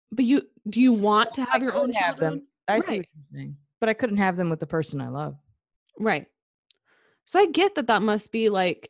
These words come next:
Speaker 1: for some people, that that's important. That's very important to, it must be, like, a painful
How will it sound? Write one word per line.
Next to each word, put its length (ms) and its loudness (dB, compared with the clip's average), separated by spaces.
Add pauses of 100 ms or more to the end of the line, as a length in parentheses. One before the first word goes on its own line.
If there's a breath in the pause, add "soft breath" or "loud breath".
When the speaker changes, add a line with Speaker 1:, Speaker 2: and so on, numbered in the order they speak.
Speaker 1:
for 200 0
some 280 0
people, 760 0
that 180 0
that's 260 0
important. 640 -2
That's 200 0
very 280 4
important 600 -2
to, 220 0
it 60 0
must 340 2
be, 240 0
like, 160 0
a 60 -2
painful 800 -2